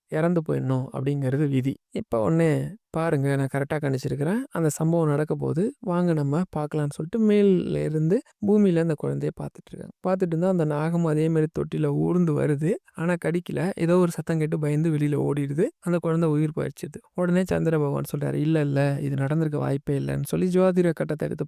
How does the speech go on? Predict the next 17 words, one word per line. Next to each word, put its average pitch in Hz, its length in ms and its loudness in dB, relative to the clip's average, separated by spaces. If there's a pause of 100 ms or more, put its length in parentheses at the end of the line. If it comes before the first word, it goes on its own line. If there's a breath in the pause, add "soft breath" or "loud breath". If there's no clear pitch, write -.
பார்த்தா, 151 220 -6 (140)
எங்கேயாச்சும் 180 520 2
குரு 185 220 2
பார்வை 160 460 0 (280)
இருக்கா 147 560 -4
உயிர் 151 240 -2
பிழைக்கிறதுக்குன்னு 143 520 -2
பார்த்தா, 151 260 -2
ஜோதிட 214 260 4
கட்டத்துல 170 240 -2
எந்த 165 240 2 (120)
பார்வையுமே 151 440 0
இல்ல. 147 220 0 (120)
"இல்ல, 185 340 4
ஜோதிட 180 360 2
கட்டத்துல 165 240 -2
எந்த 156 260 0